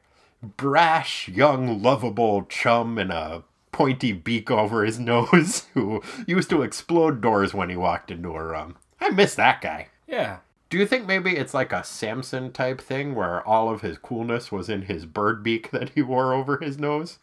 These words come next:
Speaker 2: Um, there's really no other <laughs> explanation.
Speaker 1: I suppose the other possible explanation would be when all of the other defenders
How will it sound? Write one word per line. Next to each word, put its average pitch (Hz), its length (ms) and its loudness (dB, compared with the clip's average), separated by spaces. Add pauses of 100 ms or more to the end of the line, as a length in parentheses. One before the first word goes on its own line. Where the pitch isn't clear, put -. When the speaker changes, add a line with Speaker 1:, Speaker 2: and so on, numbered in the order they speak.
(460)
Speaker 2:
Um, 104 540 2 (340)
there's 107 300 -12
really 131 300 -4
no 110 240 0
other 110 220 0
<laughs> - 0 -
explanation. - 960 0 (540)
Speaker 1:
I - 120 -2
suppose - 380 0
the 107 120 -4
other 107 180 0
possible 101 480 0
explanation 85 640 -8
would 82 140 -10
be 87 180 -6
when 82 440 -8 (480)
all 101 220 4
of 90 120 -4
the 90 120 -4
other 87 480 -4
defenders 85 760 -6